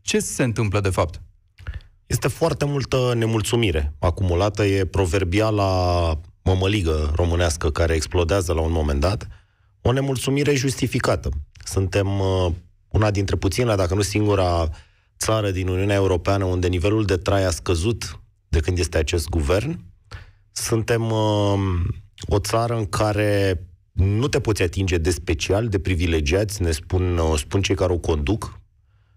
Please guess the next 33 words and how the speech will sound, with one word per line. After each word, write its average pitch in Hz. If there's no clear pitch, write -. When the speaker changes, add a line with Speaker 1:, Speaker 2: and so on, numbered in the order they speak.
Speaker 2:
uh, 92
ne 82
spun 85
cei 101
de 95
la 87
P 82
S 82
D 80
și 85
de 85
la 80
P 73
N 82
L. 80
În 113
schimb, 156
cei 123
de 101
care 104
te -
poți 127
atinge 110
fără 113
niciun 107
preaviz 95
sunt 127
cei 147
care 147
muncesc. 139
Și -
aici 110
ne 107